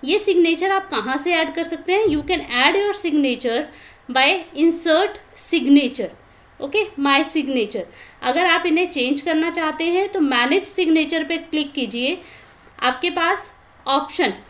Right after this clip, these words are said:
ये इस तरह की एक सेटिंग ऑप्शन, अ, ओपन हो जाएगी। From here you can manage, you can type, edit your signatures।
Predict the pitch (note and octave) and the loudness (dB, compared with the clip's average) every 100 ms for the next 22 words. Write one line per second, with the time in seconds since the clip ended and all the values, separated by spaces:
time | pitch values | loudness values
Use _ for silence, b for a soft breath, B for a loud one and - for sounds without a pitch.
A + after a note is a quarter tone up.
0 | B3+ C4 F#4+ - - F4+ F4+ D4+ D4 C#4+ | -6 0 0 0 -4 -6 -2 0 0 -2
1 | F4 F4 D#4+ - B3+ B3 F#4 A4+ - B | -4 -4 -6 0 2 2 0 0 -2 B
2 | B B B _ _ C4 C4+ - G#4+ F#4+ | B B B _ _ 0 0 0 0 0
3 | - - C4 C4 C4 - - B3+ C4+ C#4+ | -2 -8 -2 0 -2 -4 -6 -4 2 2
4 | C4+ B3 G#3+ G#3+ C#4+ F#4+ B B - E4 | 2 0 0 -2 -4 -6 B B -6 2
5 | F4 D#4+ D#4+ F#4 E4 D#4 C#4 G4 D4+ A3 | 2 4 4 4 4 2 2 4 4 4
6 | A#3+ F#3 - B3 D4 F#4+ F4+ F4 C4+ C4 | 0 -4 -8 -6 -2 2 0 4 4 4
7 | C#4 - C4+ C#4 G#4 E4+ C#4+ G#4 A#4 B | 2 2 2 4 2 4 4 2 0 B
8 | B - - D#4 D4+ C4+ A#3 F3+ | B -4 0 4 4 4 -2 -6